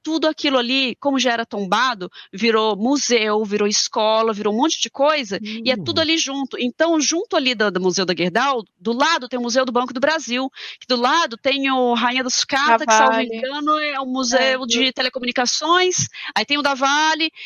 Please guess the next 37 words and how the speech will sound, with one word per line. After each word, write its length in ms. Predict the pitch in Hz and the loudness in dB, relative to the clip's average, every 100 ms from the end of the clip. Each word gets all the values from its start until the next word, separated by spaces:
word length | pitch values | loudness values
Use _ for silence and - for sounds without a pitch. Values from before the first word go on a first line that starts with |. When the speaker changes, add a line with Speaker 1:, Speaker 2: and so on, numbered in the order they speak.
| - - | -16 -4
Speaker 1:
e 80 | 262 | 0
aí, 240 | 254 294 339 | 2 2 0
Speaker 3:
Uhum. 80 | |
Speaker 1:
durante 300 | 254 269 302 | 0 2 2
esse 160 | 294 - | 0 -4
processo, 520 | - 233 - 214 - | -6 -6 -4 -4 -4
por 120 | - | -4
exemplo, 260 | 202 202 202 | -2 -2 0
da 80 | 196 | 0
Semana 400 | 208 190 175 175 | 2 0 0 0
dos 160 | 156 | -4
Museus, 580 | 180 170 208 285 226 - - - - - - _ _ _ - | -6 -2 0 0 -2 -6 -12 -18 -16 -16 -20 _ _ _ -4
eles 220 | 262 262 | -2 0
vão 120 | 294 | 0
fazer 240 | 302 285 262 | 0 0 2
um 60 | |
monte 200 | 262 349 | 2 0
de, 160 | 254 233 | -2 -6
de, 420 | 175 196 190 180 - | -6 -4 -2 -4 -4
de 160 | 175 | -8
coisas. 540 | - 196 165 - - - | -4 0 0 -2 -8 -4
E 80 | 226 | 0
o 40 | |
legal 400 | 226 220 269 320 285 | 0 0 -2 -2 -4
é 140 | 214 | -4
que, 120 | 220 - | -6 -4
como 240 | 311 330 | 0 0
a 80 | 294 | 0
Gerdau 440 | 233 214 175 165 | 0 0 0 -2
consegue 480 | - 175 - 247 233 | -4 -4 -2 -2 -2
utilizar 580 | 220 202 175 180 165 - _ _ | -4 -6 -4 0 0 -4 _ _
essa 240 | 165 170 175 | -4 -2 -2
verba, 460 | 190 220 180 160 - _ - - - - _ _ | 0 -2 -4 -10 -16 _ -20 -20 -20 -20 _ _
é, 380 | 165 160 156 156 | -2 0 -2 -2
destinada 520 | 185 190 196 190 180 | -2 -2 -2 -4 -4
à 20 | |
cultura, 520 | 160 147 247 226 170 | -12 -10 -4 -2 -2